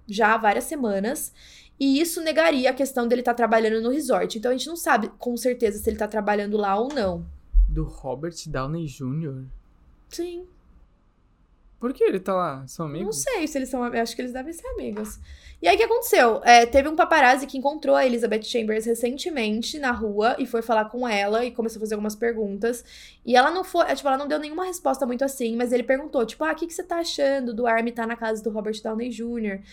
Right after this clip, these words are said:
Speaker 1: Daí ela ficou meio assim, ela não sabia o que falar. Daí ela falou, "Mas tá tudo bem entre vocês?" Daí ela falou, "Sim, tá tudo bem e tudo. Ele, tô feliz que ele tá reabilitado." E aí ele falou, "Tem alguma chance de vocês voltarem?"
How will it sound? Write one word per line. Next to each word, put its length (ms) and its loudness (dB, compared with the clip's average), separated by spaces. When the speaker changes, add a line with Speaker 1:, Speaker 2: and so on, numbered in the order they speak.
Speaker 1:
Daí 180 10
ela 120 12
ficou 240 6
meio 160 6
assim, 140 0
ela 100 4
não 100 2
sabia 240 2
o 40 -2
que 80 -16
falar. 640 6
Daí 140 4
ela 100 6
falou, 160 2
"Mas 120 0
tá 100 2
tudo 180 -4
bem 200 2
entre 120 -4
vocês?" 540 0
Daí 60 -2
ela 100 0
falou, 240 -6
"Sim, 380 -8
tá 80 -2
tudo 200 -8
bem 600 -2
e 20 -6
tudo. 480 -6
Ele, 160 0
tô 140 -4
feliz 280 -2
que 80 -6
ele 60 0
tá 100 -2
reabilitado." 1000 2
E 80 6
aí 100 10
ele 100 4
falou, 400 4
"Tem 180 0
alguma 240 2
chance 240 -2
de 80 -10
vocês 320 0
voltarem?" 720 4